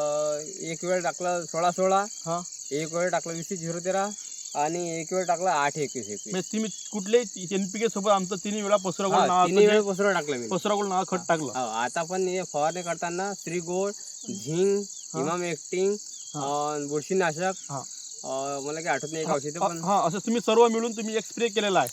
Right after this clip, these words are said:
Speaker 1: हां.
Speaker 2: तर तुम्ही शेतकरी बांधवांनो बघू शकता, यांनी आपलं पसुराचं मॅक्टिन,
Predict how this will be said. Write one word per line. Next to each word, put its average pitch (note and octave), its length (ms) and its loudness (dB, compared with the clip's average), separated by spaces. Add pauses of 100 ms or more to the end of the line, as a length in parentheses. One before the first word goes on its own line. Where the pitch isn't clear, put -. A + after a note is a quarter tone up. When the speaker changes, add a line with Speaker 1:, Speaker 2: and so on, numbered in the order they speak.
(100)
Speaker 1:
हां. C3 200 2 (320)
Speaker 2:
तर A3 100 8
तुम्ही A#3 200 4
शेतकरी A3+ 300 4
बांधवांनो A3+ 360 8
बघू G#3+ 160 4
शकता, G#3+ 360 4 (440)
यांनी G3+ 260 4
आपलं G#3 240 10
पसुराचं G#3 460 6
मॅक्टिन, F#3 420 4